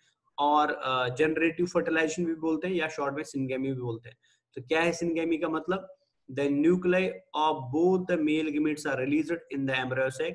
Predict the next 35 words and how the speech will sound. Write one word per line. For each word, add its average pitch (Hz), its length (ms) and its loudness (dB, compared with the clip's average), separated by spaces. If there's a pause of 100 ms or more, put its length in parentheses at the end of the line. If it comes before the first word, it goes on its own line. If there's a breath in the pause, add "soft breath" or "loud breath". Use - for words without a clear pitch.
जैसे 131 380 -2
न्यूक्लियस 151 460 -4
रिलीज 147 240 0
किए 151 160 -4
जाते 147 280 -4
हैं 143 80 0
embryo 139 220 -2
sac 143 260 -4
में, 165 140 -4 (520 soft breath)
one 160 280 4
male 175 300 6
gamete 170 320 2
fuses 151 420 -2
with 139 220 -4
the 139 140 -2 (240)
egg 151 100 -2 (1200)
to 131 60 -4
form 143 380 2
diploid 135 400 0
zygote। 117 380 -2
तो - 60 -6 (100)
एक 170 200 2
मेल 160 200 2
गैमेट 160 300 -2
किसके 156 240 -8
साथ 165 120 0
फ्यूज 160 300 -6
कर 151 120 0
गया? 156 340 -2
एग 143 140 -2
के 147 100 -2
साथ। 151 180 -4
और 143 240 -4
क्या 165 200 0
बनेगा? 170 420 0